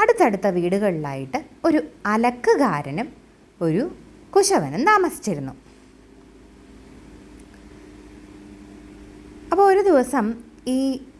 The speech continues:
അലക്കുകാരൻ്റെ തുണികളൊക്കെ എടുത്തുകൊണ്ട് പോകാൻ ഒരുപാട് തുണി ഉണ്ടാവും. അപ്പോൾ എന്നും ഈ തുണികൾ കൊണ്ടുപോകാൻ വേണ്ടിയിട്ട് അലക്കുകാരൻ ഒരു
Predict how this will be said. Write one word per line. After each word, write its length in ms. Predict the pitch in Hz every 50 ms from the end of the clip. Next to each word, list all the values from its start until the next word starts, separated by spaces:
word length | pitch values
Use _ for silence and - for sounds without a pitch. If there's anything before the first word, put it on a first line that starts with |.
| - -
അലക്കുകാരൻ്റെ 920 | 196 202 202 202 226 226 - 349 381 330 294 269 247 233 233 233 226 233
തുണികളൊക്കെ 640 | 233 233 190 185 190 196 214 233 233 226 226 233
എടുത്തുകൊണ്ട് 380 | 220 202 190 - 196 196 202 208
പോകാൻ 260 | 196 185 190 185 185
ഒരുപാട് 500 | 185 180 180 190 196 214 226 247 277 294 320 320 240
തുണി 300 | 180 165 180 226 247 202
ഉണ്ടാവും. 360 | 156 139 139 135 127 123 131 - - - - - - - - -
അപ്പോൾ 120 | - 339
എന്നും 260 | 330 330 330 359 415 427
ഈ 180 | 403 392 381
തുണികൾ 480 | - 330 277 269 285 311 330 370 392 415
കൊണ്ടുപോകാൻ 500 | 370 330 254 240 254 247 247 240 240 240
വേണ്ടിയിട്ട് 560 | 233 226 214 208 208 208 185 - 156 139 - - -
അലക്കുകാരൻ 680 | 185 202 214 226 226 - 285 269 226 185 170 175 180 180 -
ഒരു 240 | 208 185 202 214